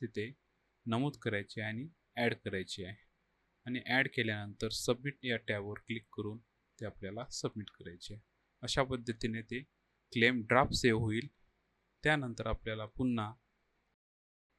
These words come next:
डीडीओ log in करायचं आहे. डीडीओ log in-मध्ये आल्यानंतर आपल्याला क्लि-, ट्रान्झॅक्शन नंबरवर क्लिक करायचं आहे.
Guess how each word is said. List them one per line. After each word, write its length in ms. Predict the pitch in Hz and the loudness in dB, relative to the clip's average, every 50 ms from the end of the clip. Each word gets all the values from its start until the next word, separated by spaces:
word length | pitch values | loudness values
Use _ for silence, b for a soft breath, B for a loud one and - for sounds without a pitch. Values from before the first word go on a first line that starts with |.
| _ _ _ _ _ B B B B B B _ 131 | _ _ _ _ _ B B B B B B _ 2
डीडीओ 340 | 117 123 113 123 123 123 | 4 4 6 6 6 8
log 280 | 120 117 110 110 120 117 | 8 6 6 4 2 0
in 60 | 113 | 0
करायचं 460 | 104 - 107 104 101 98 - - 110 | 2 4 4 4 4 2 0 -2 -2
आहे. 140 | 107 117 131 127 | -2 -4 -6 -6
डीडीओ 420 | 113 - 120 113 117 113 117 113 | -2 0 2 2 4 4 4 2
log 200 | 110 110 113 113 | 2 2 2 2
in-मध्ये 380 | 113 113 110 107 101 101 110 107 | 2 2 2 2 2 2 2 2
आल्यानंतर 540 | 110 107 117 120 117 107 104 98 - 110 | 2 2 2 0 0 -2 -4 -4 -4 -2
आपल्याला 520 | 107 107 107 - - 107 107 104 104 110 131 - _ b b b b b b b b b b b _ _ _ - | -2 -2 -2 -2 -2 -2 -2 -2 -2 -4 -6 -8 _ b b b b b b b b b b b _ _ _ -6
क्लि-, 260 | - 120 - - _ | -4 -4 -4 0 _
ट्रान्झॅक्शन 500 | - 123 123 123 127 127 - - 147 143 | 6 8 8 8 6 6 4 4 4 4
नंबरवर 500 | 139 131 123 117 113 113 117 113 117 117 | 4 4 4 6 6 6 6 6 6 4
क्लिक 380 | - - 127 120 117 - - - | 4 4 4 4 4 2 0 2
करायचं 400 | 110 104 95 95 - - - 101 | 4 4 4 4 2 0 -2 -2
आहे. 140 | 104 120 | -2 -2